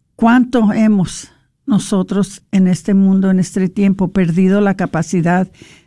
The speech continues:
de escuchar a la Virgen, de escuchar a nuestro Señor, de confiar en lo que nos dice la Virgen, de obedecer y de servir sin esperar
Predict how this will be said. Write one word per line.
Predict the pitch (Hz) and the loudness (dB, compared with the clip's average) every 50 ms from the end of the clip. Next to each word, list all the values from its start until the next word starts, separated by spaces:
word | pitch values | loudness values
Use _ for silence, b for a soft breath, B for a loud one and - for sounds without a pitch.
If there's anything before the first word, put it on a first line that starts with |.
| B B | B B
de | 185 170 185 175 170 170 - 311 196 | 0 2 2 4 2 2 0 0 0
escuchar | 170 - - - - 190 165 - - - 202 190 202 214 220 208 170 - - - _ _ _ _ _ _ _ | 0 -2 -4 -8 -10 -10 -8 -6 -4 0 0 2 2 2 2 0 -2 -6 -12 -20 _ _ _ _ _ _ _
a | - 185 | -2 0
la | 180 180 170 160 | 2 2 2 2
Virgen, | 170 190 185 185 165 - - 196 185 170 | 2 2 0 0 0 -2 0 0 2 2
de | 175 | 0
escuchar | 156 - - 180 170 - - 185 180 190 | -2 -4 -4 -6 -4 -2 -2 -2 0 2
a | 208 | 2
nuestro | 208 196 170 - - 185 | 2 2 0 0 -4 -8
Señor, | 170 - - 185 170 175 180 185 196 196 196 - - b b b b b b b | -8 -4 -2 0 0 0 2 0 0 0 -2 -4 -8 b b b b b b b
de | - 202 196 190 196 | 0 2 2 0 0
confiar | - 208 190 175 160 - - - 202 196 196 202 220 240 240 196 165 - - - _ _ _ _ _ _ _ _ _ | 0 0 2 2 0 -2 -2 -2 0 2 2 2 2 2 2 0 -2 -6 -10 -14 _ _ _ _ _ _ _ _ _
en | - 185 190 | 0 2 2
lo | 185 175 | 2 0
que | - 196 180 | 0 0 0
nos | 180 180 160 | 0 0 0
dice | - 202 170 - - 208 | 0 -2 -2 0 0 0
la | 208 202 190 | 2 2 2
Virgen, | 175 170 190 196 175 - - 208 185 180 | 2 2 2 0 0 0 0 0 2 2
de | 185 175 | 2 2
obedecer | 165 180 185 170 175 165 - - - 196 190 208 214 202 | 2 2 2 2 2 0 0 0 0 2 2 2 2 2
y | 208 196 | 0 0
de | 180 185 175 | 0 0 -2
servir | - - 196 175 175 202 214 214 208 | -2 0 -2 0 0 2 2 2 0
sin | - - 220 196 | 0 2 2 2
esperar | 190 190 - - - 190 175 190 202 214 202 208 | 2 2 0 -2 -2 0 0 2 2 0 -2 -4